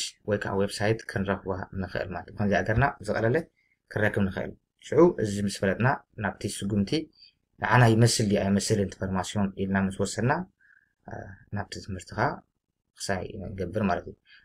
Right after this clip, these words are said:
እታ ሳል ንኣብነት፣ እ፣ ሒዘልኩም መፂኦም ዘለኹ፣ እ፣ ብፍላይ ኣብ ፈረንሳ እታ ዝዓበየ ፔጅ ዘሎ እሞ ከዓ ናይ ዓበይቲ ልዕሊ ዕድመ ማለት እዩ። ሕጂ ብዙሕ ኣሎ፣ ግሬታ ኣሎ፣ ካልእ ኣሎ፣ ግን፣ እ፣ ዓብዪ ከም ኮይኑ ዝስምዓኒ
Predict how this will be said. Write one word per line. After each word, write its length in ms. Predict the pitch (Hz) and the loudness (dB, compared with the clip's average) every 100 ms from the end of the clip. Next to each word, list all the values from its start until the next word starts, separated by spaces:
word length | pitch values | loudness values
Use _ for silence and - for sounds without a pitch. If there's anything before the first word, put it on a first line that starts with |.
| - | -8
እታ 100 | 123 147 | 2 2
ሳል 200 | 143 135 | 4 2
ንኣብነት፣ 400 | 120 101 107 147 - _ - - - - - | 2 0 4 4 4 _ -20 -14 -12 -12 -10
እ፣ 100 | - 107 | -2 0
ሒዘልኩም 360 | 101 113 123 120 | 2 4 4 4
መፂኦም 240 | 120 123 | 4 4
ዘለኹ፣ 260 | 131 135 135 165 - | 4 4 4 2 0
እ፣ 140 | - 110 104 | -4 -4 -4
ብፍላይ 400 | - 131 113 95 | 0 2 4 4
ኣብ 200 | 90 95 101 98 | 0 -4 -4 -4
ፈረንሳ 340 | 101 98 - 139 - _ _ _ | -2 -2 0 -2 -2 _ _ _
እታ 140 | - 120 | 0 2
ዝዓበየ 440 | - - 123 110 90 - 104 98 98 | 2 2 0 2 -2 -2 0 2 2
ፔጅ 200 | 113 110 | 4 4
ዘሎ 200 | 98 104 | 4 2
እሞ 140 | 135 123 | 4 4
ከዓ 160 | 117 - - 107 | 2 2 2 0
ናይ 160 | 107 | -2
ዓበይቲ 320 | - 107 110 107 | 0 0 0 0
ልዕሊ 160 | 98 101 | -2 0
ዕድመ 180 | 107 123 | 6 6
ማለት 220 | 98 92 | 6 2
እዩ። 100 | - - _ - - _ _ | -4 -12 _ -8 -8 _ _
ሕጂ 140 | 110 160 165 - _ | 2 2 2 -8 _
ብዙሕ 240 | 110 120 110 | 2 4 6
ኣሎ፣ 120 | 113 113 | 8 8
ግሬታ 300 | 110 110 113 | 8 6 6
ኣሎ፣ 140 | 107 107 110 107 | 2 6 6 6
ካልእ 220 | 110 - | 4 4
ኣሎ፣ 120 | 107 143 | 4 4
ግን፣ 160 | 131 170 175 _ _ _ | 8 8 6 _ _ _
እ፣ 100 | - 95 95 101 101 101 98 110 - | -4 0 0 -2 -4 -4 -6 -10 -4
ዓብዪ 240 | 135 160 156 | 0 2 2
ከም 240 | 107 101 98 95 95 | 2 0 2 2 2
ኮይኑ 220 | 101 104 | 0 -2
ዝስምዓኒ 400 | 101 104 98 117 | 0 -2 0 0